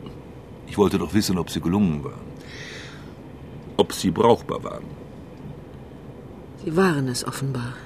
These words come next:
Speaker 1: Ja, sie sind hervorragend geworden. Die Frau, der Wagen, das Nummernschild, der Radfahrer, alles gestochen scharf. Sozusagen die minutiöse Dokumentation eines Unfalls.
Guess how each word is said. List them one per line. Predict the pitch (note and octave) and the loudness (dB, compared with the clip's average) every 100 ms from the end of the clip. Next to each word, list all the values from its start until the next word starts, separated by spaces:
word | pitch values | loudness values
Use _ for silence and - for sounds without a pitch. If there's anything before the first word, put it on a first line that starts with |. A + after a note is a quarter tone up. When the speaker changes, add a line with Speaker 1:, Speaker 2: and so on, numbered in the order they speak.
| A2 | 6
Speaker 1:
Ja, | G#2 A#2+ - - - - - - | 10 10 6 -2 -14 -16 -16 -10
sie | G#2 F#2+ | 0 2
sind | A2+ A#2 | 2 2
hervorragend | G2+ G2 - G#2 D2+ G#1 - - - - | 2 2 4 4 4 0 -2 -4 -2 -2
geworden. | - G1+ - - - - - - - | 0 0 -2 -6 -10 -12 -12 -4 -2
Die | |
Frau, | - G2+ A#2 A3 - - - | 4 10 10 8 4 0 2
der | - | 8
Wagen, | F2 G2 B2+ C3 C#3+ - | 10 10 8 2 -2 -8
das | - - | -6 2
Nummernschild, | F#2+ A2 A2 - - - - - - - | 6 6 6 4 2 2 -8 -14 -14 -4
der | F2 | 0
Radfahrer, | D#2+ - - D2 E2+ - - - - - - - - | 0 0 0 2 2 -2 -6 -10 -10 -8 -8 0 4
alles | G#2 G#2+ G2+ - - - | 8 6 4 -4 -8 -4
gestochen | - - - F2 D#2+ | -2 0 0 2 0
scharf. | - - - - - - - - - - - - - | 0 0 -2 -8 -14 -16 -16 -16 -14 -14 -14 -14 -12
Sozusagen | - A2+ B2+ A#2+ A#2+ A#2 A#2 | 4 6 6 8 10 12 10
die | G#2 | 10
minutiöse | A#2+ A#2 F2+ A2+ C3+ C3 A2 | 12 10 8 8 8 8 6
Dokumentation | G#2+ G2+ G2 F2 D#2 - G2 F#2 | 6 6 6 6 4 6 4 4
eines | D2+ F2 - | 4 2 0
Unfalls. | D#2 C2+ - - - - - | -4 -4 -6 -8 -8 -8 -10